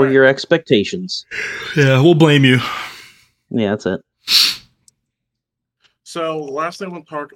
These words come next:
Speaker 1: talk about.
Speaker 3: We're gonna Tarkov
Speaker 1: Um,
Speaker 3: about.
Speaker 2: Tarkov about. Which, I,
Speaker 1: Okay.
Speaker 2: actually, that's a good idea. Um, if you, if that's something you wanted to do, we could even change our channel,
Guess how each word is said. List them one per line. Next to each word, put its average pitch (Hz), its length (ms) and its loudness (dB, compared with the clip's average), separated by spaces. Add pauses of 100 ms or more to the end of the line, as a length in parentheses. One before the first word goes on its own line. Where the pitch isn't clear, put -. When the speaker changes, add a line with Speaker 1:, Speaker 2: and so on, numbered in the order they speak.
(120)
Speaker 1:
talk 123 240 -12
about. 110 380 -16 (640)
Speaker 3:
We're 113 120 -2
gonna 107 120 0
Tarkov 120 380 0 (200)
Speaker 1:
Um, 107 60 -10
Speaker 3:
about. 101 280 -2 (880)
Speaker 2:
Tarkov - 680 -14
about. - 300 -14 (380)
Which, - 260 0
I, 117 200 0
Speaker 1:
Okay. - 140 -2
Speaker 2:
actually, 151 420 2
that's 147 200 0
a 254 60 -2
good 135 200 0
idea. 98 500 -2 (360)
Um, 95 380 -6 (1700)
if 120 280 -2
you, 127 200 2
if 117 180 -2
that's 135 260 2
something 120 520 -2
you 113 140 0
wanted 113 240 0
to 101 120 -4
do, 110 360 0 (340)
we 123 180 2
could 202 180 4
even 113 360 2
change 113 360 -2
our 101 240 -4
channel, 104 680 -4